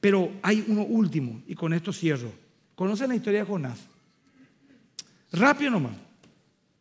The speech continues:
Jonás le dijo a Jonás, "Mira, Jonás, anda a predicar a Nínive". Nínive era uno, un, un lugar horrible, ¿eh? Y Jonás se vio obligado porque al querer escapar se le come un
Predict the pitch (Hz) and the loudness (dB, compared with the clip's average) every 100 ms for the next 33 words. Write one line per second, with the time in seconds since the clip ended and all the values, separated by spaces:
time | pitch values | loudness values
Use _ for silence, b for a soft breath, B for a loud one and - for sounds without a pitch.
0 | _ - 208 196 240 269 226 240 285 226 | _ -4 0 2 2 4 2 2 -4 -2
1 | 170 165 185 190 170 185 180 196 247 285 | 0 0 0 0 -2 -2 -2 -2 -4 -4
2 | 196 202 185 160 160 156 135 123 147 233 | -2 0 0 0 0 0 -2 -2 0 0
3 | 240 220 190 180 165 165 180 160 165 - | 0 -2 -2 -2 -2 -2 -2 -2 -6 -6
4 | 185 226 196 175 165 165 139 143 123 127 | -8 -4 -2 0 0 0 0 -2 -2 -8
5 | 139 - _ _ _ - b b b b | -12 -18 _ _ _ -20 b b b b
6 | b _ - 208 220 202 233 269 247 - | b _ -8 -4 -2 0 2 2 0 -4
7 | - 214 190 196 247 254 254 220 226 262 | -4 -2 0 2 2 2 2 4 4 2
8 | 220 254 208 233 214 202 196 196 196 185 | 0 -4 -2 -2 -2 -2 -2 -4 -2 -2
9 | 214 262 208 226 226 254 233 - 240 277 | 0 0 -2 0 0 0 0 0 0 2
10 | 240 | 2